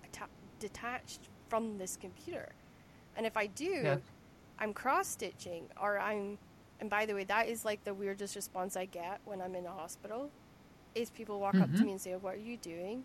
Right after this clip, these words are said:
Speaker 1: What is that that you're doing?" They don't realize that I'm embroidering. So I have to explain
Speaker 2: Ah.
Speaker 1: it.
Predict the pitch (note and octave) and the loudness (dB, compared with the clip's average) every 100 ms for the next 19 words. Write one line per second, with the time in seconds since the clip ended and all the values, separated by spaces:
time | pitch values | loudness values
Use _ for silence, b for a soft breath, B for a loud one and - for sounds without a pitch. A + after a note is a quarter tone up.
0 | - G#3 - G#3 G3+ - A3 A#3 - - | -2 -4 -2 -6 -4 -4 -4 -6 -8 -10
1 | D4 D4 D#4 E4 E4+ - - - - G3 | -10 -8 -6 -6 -8 -14 -20 -14 -6 0
2 | G#3+ A#3 G#3 G#3+ A3 A#3 G#3+ F#3+ F3+ - | 2 2 0 0 2 0 -2 -6 -8 -8
3 | G3+ G3 E3+ G3 C4+ F4 F#4 - - - | -8 -6 -6 -4 -4 -6 -8 -14 -20 -20
4 | - - - - - - - - A3 A3 | -20 -20 -20 -20 -20 -20 -14 -4 0 2
5 | B3+ A#3+ G#3+ - A3+ D#4+ A3+ A#3 F#4 G#4 | 2 2 -2 2 2 6 6 6 2 -4